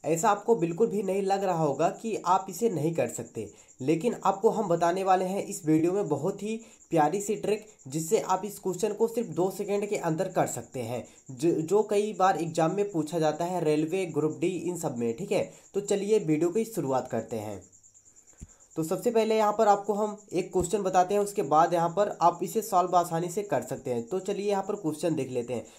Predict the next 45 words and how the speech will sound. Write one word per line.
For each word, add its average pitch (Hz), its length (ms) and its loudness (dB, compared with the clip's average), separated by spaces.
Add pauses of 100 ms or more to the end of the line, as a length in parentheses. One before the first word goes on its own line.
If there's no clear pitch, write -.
(100)
सबसे 170 280 0
पहले 220 220 2
यहाँ 214 180 2
पर 214 160 -2
ये 190 160 0
देखना 180 280 0
होता 165 200 0
है, 180 100 0
ये 196 180 0
संख्या 196 440 -2
जो 170 160 2
है 185 160 2 (340)
कितनी 202 280 -2
बार 208 240 6
रिपीट 160 360 0
हुई 131 200 0
है। 107 200 -2
ठीक 202 200 -2
है, 170 120 4 (680)
तो 156 60 2
यहाँ 170 180 6
पर 208 160 2 (120)
आप 185 200 6
देख 175 180 2
सकते 175 280 -4
हैं, 180 80 2
यहाँ 180 140 4
पर 180 200 0
दो 202 360 0 (320)
एक 147 220 -2
बार 156 180 4
है, 185 180 0
फिर 202 200 0
यहाँ 180 180 2
पर 175 200 -2
दो 131 200 0
बार 151 280 4
है, 165 220 0
फिर 180 220 -4
यहाँ 160 200 0
पर 156 200 -2
ये 170 200 -2 (520)
तीन 196 260 0
बार 143 240 6
है 165 260 0